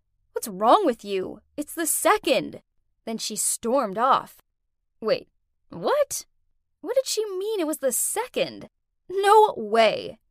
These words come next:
Anyways, seeing as I was already in there, I decided I may as well carry out another prank. I pulled out my Nutella jar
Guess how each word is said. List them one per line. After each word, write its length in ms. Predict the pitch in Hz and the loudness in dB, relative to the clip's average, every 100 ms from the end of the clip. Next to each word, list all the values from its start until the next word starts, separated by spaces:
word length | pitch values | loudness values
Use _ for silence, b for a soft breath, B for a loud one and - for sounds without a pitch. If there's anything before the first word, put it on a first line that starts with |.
| _ _ _ 262 | _ _ _ -6
Anyways, 640 | 262 202 170 175 175 - _ _ | -4 -2 -2 -2 -4 -6 _ _
seeing 320 | - 320 480 453 | -8 -4 -4 -2
as 80 | 302 | -2
I 120 | 233 | -2
was 160 | 190 - | -4 -8
already 440 | 214 254 254 240 | -4 0 0 0
in 100 | 381 | -2
there, 320 | 254 196 190 196 - | 0 0 -2 -6 -12
I 80 | 277 | -10
decided 460 | 320 - 381 440 | -6 -4 -2 0
I 100 | 370 | 0
may 220 | 269 240 330 | 0 0 0
as 100 | 285 | 2
well 140 | 294 | 0
carry 380 | - - 214 269 | 0 -8 -2 0
out 100 | 285 | 0
another 280 | 294 320 320 | 0 -2 -2
prank. 420 | 349 466 139 - _ _ _ _ | -4 -4 -8 -14 _ _ _ _
I 100 | 254 | -8
pulled 260 | 262 370 349 | -6 -4 0
out 100 | 320 | 0
my 120 | 226 | -2
Nutella 540 | 202 180 - - 311 196 | -6 -10 -8 0 0 2
jar 380 | 202 185 185 | 0 0 -2